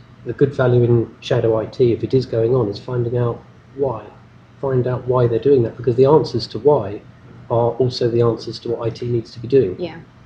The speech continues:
Speaker 1: So it's a great learning opportunity, and it's not necessarily a terrible bad thing. It's only when, uh, knowledge of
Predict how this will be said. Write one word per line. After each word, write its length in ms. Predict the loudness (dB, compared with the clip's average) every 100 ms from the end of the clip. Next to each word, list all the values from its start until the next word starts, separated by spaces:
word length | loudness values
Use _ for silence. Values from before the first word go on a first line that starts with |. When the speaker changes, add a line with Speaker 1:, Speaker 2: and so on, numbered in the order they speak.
| -14 2
Speaker 1:
So 340 | 4 4 2 -2
it's 120 | -6
a 40 |
great 320 | -4 -4 -4 -4
learning 320 | -2 0 -2
opportunity, 580 | -6 -10 -8 -8 -8 -8
and 80 |
it's 120 | -2 2
not 160 | 2
necessarily 720 | 0 -4 -6 -6 -4 -2 -2 -4
a 160 | -6 -14 -20 -20 -16
terrible 420 | -4 -2 -2 -4
bad 380 | -8 -6 -6 -8
thing. 280 | -12 -14 -14 -16
It's 140 | -12 -6
only 160 | -4
when, 440 | -4 -2 -2 -4 -10 -20 -20 -20 -16
uh, 160 | -12 -10
knowledge 480 | -2 2 4 4 0
of 180 | -8